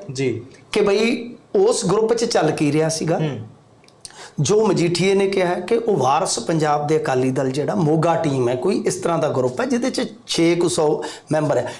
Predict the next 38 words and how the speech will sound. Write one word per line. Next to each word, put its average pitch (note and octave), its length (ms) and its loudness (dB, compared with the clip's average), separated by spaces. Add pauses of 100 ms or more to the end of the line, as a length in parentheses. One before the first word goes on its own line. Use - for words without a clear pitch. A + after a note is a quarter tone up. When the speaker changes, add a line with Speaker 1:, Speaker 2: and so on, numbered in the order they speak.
Speaker 2:
ਇਹਦਾ G3+ 200 2
ਮਤਲਬ A3 380 2
ਇਹ A#3+ 120 4
ਸੁਖਮ F3+ 360 0
ਸਾਹਿਬ E3+ 320 -2
ਕਿ C4 80 -2
ਉਹਦੇ G3 380 2
ਵਿੱਚ D3 400 0 (600)
ਜਿਹੜੇ F3 360 2
ਬੰਦੇ E3+ 340 2
ਕੁਮੈਂਟ E3+ 380 0
ਵਗੈਰਾ D#3+ 300 0
ਕਰਦੇ D3 340 0
ਹੋਣਗੇ, D3+ 320 0
ਮੈਨੂੰ F#3+ 280 2
ਲੱਗਦਾ G#3 280 2
ਸਾਰਿਆਂ E3+ 400 2
ਨੂੰ G#3+ 100 2
ਸਿਆਪਾ F3 320 2
ਪੈ C#3 160 0
ਜਾਣਾ, B2+ 140 0
Speaker 1:
ਸਾਰਿਆਂ E3+ 200 0
ਨੂੰ G#2+ 80 -8
ਪੈ - 80 -8
ਜਾਣਾ। C#3 120 -2
Speaker 2:
ਬਹੁਤ E3 260 2
ਵੱਡੀ G3 140 2
Speaker 1:
ਬਿਲਕੁਲ। G3 220 2
Speaker 2:
ਵਿਪਤਾ G3 160 0
ਹੋ D#3 100 2
ਜਾਏਗੀ। A#2+ 420 0
Speaker 1:
ਹੂੰ। E3+ 120 -2 (420)
Speaker 2:
ਬੇਸ਼ੱਕ F#3+ 240 0
ਕੋਈ F#3 380 0 (340)
ਮਤਲਬ E3 400 0
ਕਿ E3 140 2
ਪੀਸਫੁਲੀ F3 680 0
ਹੀ A#3 420 2